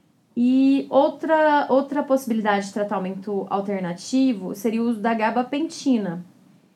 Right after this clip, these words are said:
que tem sido usada na dose de novecentos miligramas dia pra aliviar os episódios de fogacho. Só que, além de, é, assim, alivia-, aliviar só os, os episódios,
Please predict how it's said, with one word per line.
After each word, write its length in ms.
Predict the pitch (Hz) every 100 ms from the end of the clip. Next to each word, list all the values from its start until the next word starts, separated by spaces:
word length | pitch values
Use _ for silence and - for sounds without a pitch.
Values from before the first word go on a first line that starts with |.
| _ _ _
que 120 | 233
tem 280 | - 226 233
sido 280 | - 240
usada 380 | 240 214 214 202
na 140 | 202 196
dose 240 | 190 196
de 60 | 196
novecentos 640 | 196 - 240 269 330 254
miligramas 680 | 247 214 185 185 196 233 196
dia 360 | 185 180 180
pra 160 | - 240
aliviar 360 | 240 208 214 196
os 100 | 196
episódios 500 | 202 202 196 185 180
de 120 | 190
fogacho. 800 | - 196 185 170 185 214 - 381 - - - _
Só 440 | - - 247 269 277
que, 360 | - 196 - -
além 480 | 214 214 247 277
de, 360 | 277 226 185 - -
é, 840 | 196 190 185 180 180 175 165 160 - - - -
assim, 300 | 202 175 - - -
alivia-, 460 | 196 196 202 202
aliviar 420 | 202 202 202 190
só 280 | 190 - 262
os, 240 | 285 - -
os 100 | 196
episódios, 920 | 202 196 175 247 262 220 185 175 -